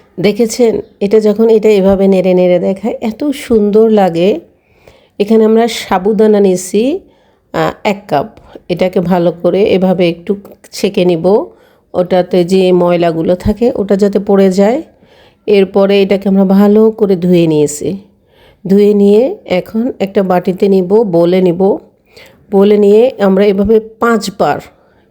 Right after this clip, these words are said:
পাঁচ ছিটকা পানি দিব, একটু একটু করে, মানে হাফ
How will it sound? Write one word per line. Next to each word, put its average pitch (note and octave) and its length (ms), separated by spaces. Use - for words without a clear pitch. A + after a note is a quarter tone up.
পাঁচ G#3+ 220
ছিটকা A3 440
পানি E3+ 320
দিব, C#3 280
একটু G3 260
একটু G#3+ 200
করে, G3+ 320
মানে B3 280
হাফ C4+ 180